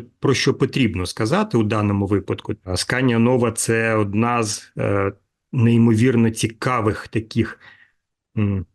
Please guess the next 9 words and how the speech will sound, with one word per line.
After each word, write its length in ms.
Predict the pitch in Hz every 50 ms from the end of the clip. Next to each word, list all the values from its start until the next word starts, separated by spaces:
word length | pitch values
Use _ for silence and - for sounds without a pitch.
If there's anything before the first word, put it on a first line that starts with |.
| _ _ _ _ _ - -
населених 580 | 113 104 - 135 135 135 135 131 107 - -
пунктів, 440 | - 170 170 156 - - 123 110 -
які 220 | 110 110 - 139
були 260 | 131 117 127 131 131 117
засновані 800 | 117 120 - - 131 135 143 135 123 123 120 117 113 110 107 - _ - - _ _ _ _ -
ангальт-кеттенськими 1700 | 113 107 101 92 123 127 123 120 120 - - - - - 135 117 110 113 - - 113 110 104 - - - - 113 104 107 104 98 90 85 _ _ _ _ _ _ _ _ _
принцями, 800 | - 147 127 110 104 107 107 110 - 139 135 143 151 165 175 170 - _ _ _ _ _ _ _ -
герцогами 640 | 113 120 127 123 120 - - 113 107 113 113 113 107
фактично. 640 | 107 - 104 - - - 123 107 110 - 110 107 104